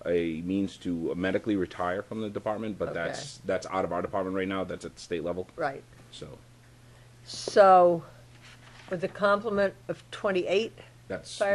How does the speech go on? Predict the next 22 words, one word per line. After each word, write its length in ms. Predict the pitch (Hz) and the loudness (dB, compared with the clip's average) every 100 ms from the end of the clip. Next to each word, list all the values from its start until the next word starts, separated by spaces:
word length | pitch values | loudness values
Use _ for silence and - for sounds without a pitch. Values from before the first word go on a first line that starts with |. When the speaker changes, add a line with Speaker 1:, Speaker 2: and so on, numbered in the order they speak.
| - 190 | 4 4
Speaker 1:
I'm 120 | 185 | 2
supposed 40 | |
Speaker 2:
firefighters, 200 | 202 196 | 0 -2
Speaker 1:
to 60 | 180 | -6
be, 120 | 175 | -6
correct. 240 | - 175 | -4 -4
Speaker 2:
you're 60 | 185 | 2
down 240 | 190 190 | 2 2
to 80 | 180 | -2
twenty-four. 640 | 180 185 170 - 160 - - | -4 -4 -2 -2 -2 -2 -8
Speaker 1:
Correct. 320 | - 82 - - - - - - - - - - - - - - - - - - - - | -6 -6 -8 -18 -20 -20 -20 -20 -20 -20 -20 -20 -14 -14 -14 -20 -20 -20 -20 -20 -16 -2
Speaker 2:
Ah, 200 | 175 - - - - - - - - - - - - - | 0 0 -6 -18 -20 -20 -20 -18 -18 -18 -20 -20 -14 -2
okay. 520 | 185 - 165 147 170 - - - - - - | 0 2 2 2 -2 -6 -16 -18 -16 -14 -6
Speaker 1:
Uh, 440 | 113 113 113 190 | -2 -2 2 4
one 140 | - - | 4 4
is 120 | 95 | 2
Speaker 2:
Um, 120 | 120 | 0
Speaker 1:
one, 220 | 120 131 | 2 2
just 160 | 120 135 | 0 2
so 100 | 127 | 6
that 120 | 120 | 8
we're 300 | 113 117 110 | 10 10 10